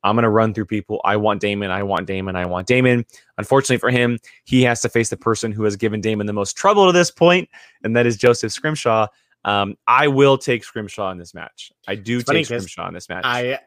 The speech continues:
Speaker 2: I was gonna agree with you on that one.
Speaker 1: Yeah.
Speaker 2: Um, I, I think this is another come down to the last question. Uh,
Speaker 1: It's gonna
Speaker 2: or
Speaker 1: be,
Speaker 2: not
Speaker 1: it's gonna be a fight. It's gonna be a
Speaker 2: and
Speaker 1: fight.
Speaker 2: I won't say come down to the last question.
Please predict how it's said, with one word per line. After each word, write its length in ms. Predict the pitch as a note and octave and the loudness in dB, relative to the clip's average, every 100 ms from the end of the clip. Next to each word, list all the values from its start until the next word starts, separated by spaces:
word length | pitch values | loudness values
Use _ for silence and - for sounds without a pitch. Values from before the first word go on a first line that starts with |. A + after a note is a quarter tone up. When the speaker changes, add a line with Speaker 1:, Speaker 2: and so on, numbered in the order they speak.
| _ | _
Speaker 2:
I 240 | A#2 A2+ A#2 | -8 -6 -6
was 400 | A2 A#2 A#2 - | -8 -8 -8 -8
gonna 260 | A2+ A2+ | -8 -8
agree 260 | A2+ B2 C#3+ | -6 -4 -4
with 200 | D#3 - | -6 -8
you 160 | G#2+ | -8
on 220 | G#2 G#2 G#2 | -8 -8 -10
that 200 | G#2 G#2 | -10 -4
one. 100 | G2+ | -2
Speaker 1:
Yeah. 160 | G2 - - | -2 -4 -8
Speaker 2:
Um, 360 | B2 A2+ G#2+ - - - _ | -2 -2 -2 -8 -20 -20 _
I, 380 | B2 B2+ B2+ A#2+ _ _ _ _ _ _ _ _ _ _ _ | 0 2 2 -2 _ _ _ _ _ _ _ _ _ _ _
I 160 | C3 C#3+ | 0 0
think 280 | D#3 C3+ C#3 | 0 -2 0
this 220 | C3+ - | 0 0
is 200 | C3+ C3 | -2 -2
another 540 | C3 B2 B2+ A#2+ B2 | -4 -2 -2 0 -2
come 260 | - B2 A#2 | -2 -4 -4
down 240 | G#2+ G#2+ | -4 -6
to 120 | G2+ | -8
the 80 | A2 | -10
last 280 | G#2 G2 - | -8 -8 -10
question. 480 | - F#2 - D2+ - _ _ _ _ _ _ | -12 -12 -12 -14 -20 _ _ _ _ _ _
Uh, 340 | G#2+ G#2 G2+ G2+ | -6 -4 -2 0
Speaker 1:
It's 160 | D3 | 2
gonna 200 | E3+ D#3 | 2 4
Speaker 2:
or 60 | D3+ | 4
Speaker 1:
be, 80 | C#3 | 4
Speaker 2:
not 140 | F3 | 0
Speaker 1:
it's 120 | - | -2
gonna 140 | D#3+ D3 | -8 -6
be 100 | B2 | -6
a 60 | |
fight. 380 | A2 G#2+ G2 F#2+ _ | -6 -6 -6 -8 _
It's 180 | A#2+ - | -12 -8
gonna 100 | B2+ | -6
be 80 | G#2+ | -4
a 40 | |
Speaker 2:
and 100 | D#3 | -4
Speaker 1:
fight. 80 | E3 | -2
Speaker 2:
I 60 | E3+ | 0
won't 240 | F#3+ G3 | 0 0
say 160 | F3+ E3 | 0 -2
come 220 | E3 D3+ | -2 0
down 180 | D3 D3 | 0 0
to 60 | |
the 80 | D3 | 0
last 240 | B2+ B2 - | 0 -2 -2
question. 540 | B2+ B2 E3+ E3+ F3 | -4 -4 -4 -4 -6